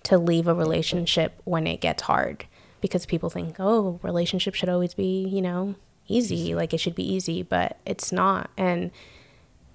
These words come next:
Speaker 1: that's another thi-, another reason why Francis and I have been together for so long, is that we're both understanding of times when they do get really tough, and because we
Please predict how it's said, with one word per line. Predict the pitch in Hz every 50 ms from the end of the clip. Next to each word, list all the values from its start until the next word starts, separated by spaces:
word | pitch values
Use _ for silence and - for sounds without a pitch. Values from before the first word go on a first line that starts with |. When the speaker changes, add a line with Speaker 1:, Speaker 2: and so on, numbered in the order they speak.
| - -
Speaker 1:
that's | - 208 185 180 -
another | 185 175 180 180 190
thi-, | 180 - 202 - -
another | 214 196 196 190 185 196 190 180
reason | 185 190 190 196 190 185
why | 180 180 175
Francis | - 180 165 170 - - 190
and | 185
I | 175
have | 185 180 - - - -
been | - 185 175 170
together | - - 190 180 180 185
for | - -
so | 180 - - 196 180
long, | 175 180 185 180 185 185 180
is | 180 175
that | - 175 165 160 - - - -
we're | 185 180
both | 180 185 180 185 185 - - - - _ _ _ _ _ _ _ _ _ _ _ _ _ _ _ _ _ _ _ _ -
understanding | 196 190 185 180 170 - - - 175 170 175 170 185 185 190 196 196 196 208 - - - -
of | 196 185 175 175 175 170 - - - - _ _ _ _ _ _ -
times | - - 185 180 180 180 180 185 - -
when | 202 202 190 185 185 196 196 190 - -
they | 190 180
do | 165 - 170 165
get | 170 - 185 - -
really | - 233 247 254 247
tough, | - - 269 262 262 254 247 - - - _ -
and | 208 196 190 180 180 170 175 180 - - - - - - - - - - - - - - - -
because | - 190 - - 185 180 180 180 -
we | 202 185 180 180